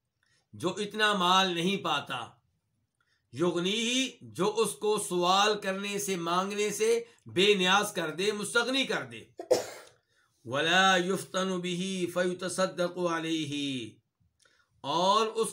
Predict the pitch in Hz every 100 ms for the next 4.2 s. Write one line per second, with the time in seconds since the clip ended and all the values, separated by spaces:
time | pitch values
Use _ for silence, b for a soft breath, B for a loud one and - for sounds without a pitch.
0 | - 214 185 185 190 214 220 208 208 208
1 | 202 196 208 220 214 240 240 262 277 262
2 | 247 240 214 175 156 127 - _ _ _
3 | _ _ _ _ _ - 202 - 190 175
4 | 165 185